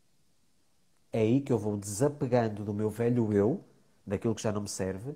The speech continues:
e que abro espaço nesse meu galpão, nesse meu armazém, para que a mercadoria entre.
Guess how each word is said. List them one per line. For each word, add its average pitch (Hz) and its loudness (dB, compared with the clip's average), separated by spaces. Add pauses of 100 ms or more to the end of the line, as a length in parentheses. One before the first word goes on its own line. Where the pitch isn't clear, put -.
(120)
e 120 -6
que 120 -4
abro 110 2
espaço - -2
nesse 117 -8
meu 107 -6
galpão, 101 -2
nesse 95 -12
meu 104 -4
armazém, 104 -4 (340)
para 107 0
que 117 -2
a 110 4
mercadoria 110 -2
entre. - -12